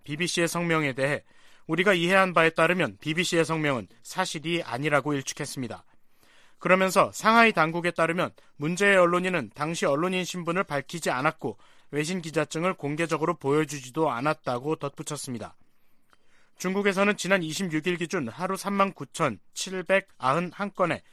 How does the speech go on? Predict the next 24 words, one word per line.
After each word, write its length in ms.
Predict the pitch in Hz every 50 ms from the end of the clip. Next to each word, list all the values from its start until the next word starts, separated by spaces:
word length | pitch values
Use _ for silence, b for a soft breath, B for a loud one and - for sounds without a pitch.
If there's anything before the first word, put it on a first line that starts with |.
| b b b b
코로나 360 | _ - 196 202 196 190 180 170
일일 280 | 160 151 170 175 147
확진 300 | 180 - - - 185 175
사례가 260 | 156 165 156 151 143
보고되는 460 | 139 - 147 139 147 143 139 135 139 156
등 160 | 170 147 - b b b b b b b
감염자 460 | - 151 151 170 175 180 170 175 170
수가 320 | - - 170 160 131 - b b b b
매일 300 | 135 135 151 165 165 143
역대 300 | 123 120 - - 160 156
최대치를 580 | - - 202 185 185 170 - - - 143 123
경신하고 500 | 110 - 139 151 139 147 143 135 127 127
있습니다. 400 | 113 - - 120 110 98 87 - - - - _ _ _ _ _ _ _ _ _ - _ _ _ _ _ _ - - _ _ _ _ _ _ _ - - - _ - _ _ _ _ _ _ - _ _ _ _ _ _ _ _ - - - _ _ _ _ -
일본이 340 | 196 202 185 214 214 220
국방비를 580 | 208 - 151 - - 190 196 185 185 190 190 185
오 160 | 147 123 139 165
년 200 | 180 180 180 175
안에 220 | 170 165 147 120 -
두 180 | - - 156
배로 420 | 143 175 185 185 175 175 180 170 143
늘리는 420 | 127 135 147 165 165 180 180 175 165
방안을 360 | 156 147 143 147 156 175 175
추진한다고 600 | - - 175 160 196 180 165 160 143 143 143 156
밝혔습니다. 640 | 147 147 139 - 147 - - 143 127 117 104 -